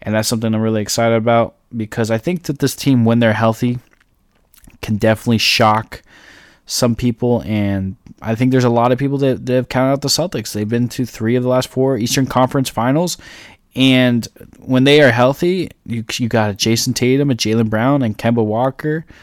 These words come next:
You got Jabari Parker now added to the mix, Evan Fournier, you got Marcus Smart, Robert Williams. Like, this team is really, really good when they're healthy. It's just, you know, when obviously you're missing one piece or two pieces here, it definitely causes a bigger ripple because the depth isn't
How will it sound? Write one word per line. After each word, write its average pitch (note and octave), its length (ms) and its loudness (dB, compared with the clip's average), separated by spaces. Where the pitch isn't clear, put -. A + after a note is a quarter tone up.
You A2+ 120 -4
got G#2+ 160 2
Jabari A2+ 360 2
Parker C3 300 2
now C3+ 180 2
added C3+ 280 2
to - 140 -4
the C#3 80 0
mix, C#3+ 260 0
Evan G#2+ 200 -2
Fournier, A2 520 0
you C3+ 180 2
got G2 120 0
Marcus G#2 360 -4
Smart, A#2+ 380 0
Robert F#2+ 320 -2
Williams. B2 520 0
Like, A2 140 -4
this C3+ 180 -2
team G3 440 -2
is A2+ 200 -2
really, C3 480 2
really A#2 400 0
good A2 400 0
when A#2 160 0
they're G#2 120 -2
healthy. A2+ 480 -4
It's - 260 -6
just, - 280 -6
you G#2+ 100 -4
know, G#2 100 0
when G#2 180 -2
obviously G#2+ 380 -2
you're G#2 100 0
missing G2+ 360 -2
one A2 180 0
piece A2+ 300 -6
or G#2 40 -8
two A#2 200 -8
pieces A#2 440 -4
here, D3 320 0
it B2 160 -2
definitely A#2+ 420 0
causes A#2 420 0
a A2+ 80 2
bigger G#2+ 300 -2
ripple C3+ 320 0
because A2+ 400 -4
the G#2+ 100 -4
depth A2 380 -2
isn't A2 360 -2